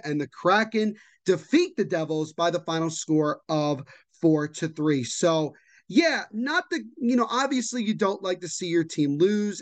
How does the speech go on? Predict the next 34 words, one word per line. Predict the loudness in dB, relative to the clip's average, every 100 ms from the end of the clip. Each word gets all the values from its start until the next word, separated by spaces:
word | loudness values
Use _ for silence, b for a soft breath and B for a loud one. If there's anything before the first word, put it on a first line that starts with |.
| -4
and | 0 2 2
it | -2
sucks | -4 -2 -2 -2 -4
that | -4 -4
the | -4
lose, | -2 -2 -4 -4
the | 0
winning | 2 0 -2
streak | -8 -10 -10 0
came | 0 0 -4
to | -6
an | -2
end. | 0 0 -2 -6 B B B B
Um, | 0 2 0 -2 -6 _
and | 0 2
I |
will | 0 0 0
also | 0 -4 -12
say | -6 -6
this. | -6 -8 -12 -20 b b b _
Blackwood | 2 2 2 -2 0 2 0
was | -6 -4 -2
a | -2 0
big | 0 0
reason | -2 -6 -2 2 0 0
that | -2 0
we | -2 -4
even | -2 0 0
got | 0 0 0
a |
point | -2 -2 -2
in | -4
this | -6
game. | -2 0 0